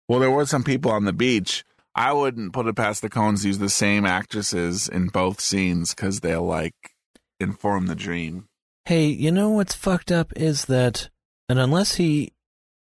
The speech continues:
Speaker 2: oh, I think he gets a credit somewhere else, but original music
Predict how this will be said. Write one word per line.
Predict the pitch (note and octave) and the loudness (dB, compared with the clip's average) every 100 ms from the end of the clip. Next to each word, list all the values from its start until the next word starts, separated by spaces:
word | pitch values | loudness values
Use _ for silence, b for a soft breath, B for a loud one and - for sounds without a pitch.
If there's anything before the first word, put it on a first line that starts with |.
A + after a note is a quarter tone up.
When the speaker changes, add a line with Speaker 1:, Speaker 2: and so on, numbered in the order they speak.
| _ - | _ -4
Speaker 2:
oh, | A2 | -2
I | G#2+ | 0
think | - E3+ | 0 0
he | C3+ | 2
gets | C3 - | 2 0
a | A2 | -2
credit | - A#2+ G2+ | 2 2 2
somewhere | B2 A2 A2+ | 2 2 4
else, | G2 - | 2 0
but | A2 - B B B | -2 -2 B B B
original | C3 D3 E3+ F#3+ F3 | 2 4 4 4 4
music | D#3 B2+ C3+ C#3+ E3 | 4 4 2 2 0